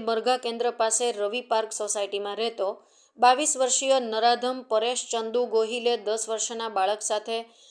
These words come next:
સૃષ્ટિ વિરુદ્ધનું કૃત્ય કર્યું હતું. નરાધમ યુવકે ગતરોજ બપોરના ત્રણ વાગ્યાની આસપાસ પાંચ વર્ષ અને બે માસના માસૂમ બાળકને દસ રૂપિયા આપવાની લાલચ આપી અપહરણ કર્યું હતું. બાદમાં કાપોદ્રાના સમજુબા કોમ્પ્લેક્સની દિવાલ પાસે લઈ જઈ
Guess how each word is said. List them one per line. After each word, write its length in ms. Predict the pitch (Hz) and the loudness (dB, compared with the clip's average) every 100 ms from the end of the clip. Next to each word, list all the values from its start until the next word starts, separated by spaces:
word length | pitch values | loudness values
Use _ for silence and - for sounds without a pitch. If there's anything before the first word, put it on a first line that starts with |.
| _ | _
સૃષ્ટિ 420 | - 269 277 311 | -2 -2 0 -2
વિરુદ્ધનું 500 | 269 240 233 233 247 | 0 2 0 -2 -4
કૃત્ય 340 | 247 214 214 214 | -2 -4 -2 -2
કર્યું 340 | 220 185 185 | -2 -6 -6
હતું. 300 | 196 190 170 - _ _ _ - | -10 -8 -10 -12 _ _ _ -2
નરાધમ 500 | 240 254 254 285 269 | 4 4 4 0 -2
યુવકે 500 | 262 262 269 285 277 | 2 4 4 2 0
ગતરોજ 480 | 233 226 247 247 | 0 0 2 2
બપોરના 480 | 220 214 220 220 233 | 2 0 0 0 -2
ત્રણ 300 | 233 254 285 | -2 -2 0
વાગ્યાની 480 | 262 214 208 208 202 | 2 2 2 -2 -4
આસપાસ 540 | 180 175 - 220 180 - - _ _ | -2 -2 2 0 0 -4 -8 _ _
પાંચ 300 | 240 262 269 | 0 0 0
વર્ષ 320 | 262 269 262 254 | 0 2 2 -2
અને 180 | 247 247 | -2 -2
બે 200 | 202 226 | 0 0
માસના 420 | 233 220 220 233 | 0 -4 -4 -6
માસૂમ 400 | 226 196 196 233 | -6 -6 -6 -4
બાળકને 420 | 208 202 208 220 220 | 0 2 2 -4 -4
દસ 260 | 202 240 | -4 -2
રૂપિયા 300 | 240 226 214 | -4 -2 0
આપવાની 380 | 196 - 196 202 | 0 -2 -6 -4
લાલચ 420 | 185 175 190 208 | -4 -2 -2 -2
આપી 260 | 214 208 240 | -4 -4 -8
અપહરણ 480 | - 208 208 190 185 | -6 -6 -6 -10 -10
કર્યું 320 | 185 170 165 | -8 -8 -10
હતું. 260 | 175 175 170 _ _ _ _ _ | -12 -12 -12 _ _ _ _ _
બાદમાં 500 | 208 220 240 247 254 | 2 2 2 0 0
કાપોદ્રાના 680 | 240 214 240 233 240 240 247 | 0 0 0 0 0 0 -2
સમજુબા 560 | 240 220 220 233 233 | -2 -2 -4 -2 0
કોમ્પ્લેક્સની 680 | 240 226 220 240 233 - 247 | 0 -2 -4 -4 0 -2 -2
દિવાલ 320 | 208 214 226 | -4 0 0
પાસે 320 | 220 220 220 | 0 0 0
લઈ 220 | 226 208 220 | 0 -2 -2
જઈ 280 | 226 240 | -2 -2